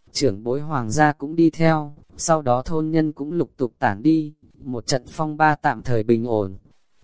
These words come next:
Kết quả gì, còn đợi Lâm Xuân trở về phân trần. Hoàng Nguyên thấy hết chuyện, cũng cùng Lâm Đại Mãnh mọi người cáo từ.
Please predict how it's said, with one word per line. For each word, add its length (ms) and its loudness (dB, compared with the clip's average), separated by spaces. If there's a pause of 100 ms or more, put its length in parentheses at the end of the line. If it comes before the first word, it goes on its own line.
Kết 220 6
quả 220 0
gì, 420 0 (280)
còn 240 0
đợi 200 2
Lâm 240 0
Xuân 260 0
trở 220 2
về 220 2
phân 260 -4
trần. 380 -2 (1200)
Hoàng 280 -4
Nguyên 200 2
thấy 220 4
hết 200 2
chuyện, 280 2 (300)
cũng 200 -10
cùng 240 -6
Lâm 280 0
Đại 180 -2
Mãnh 300 -2
mọi 160 -4
người 260 -2
cáo 320 0
từ. 340 0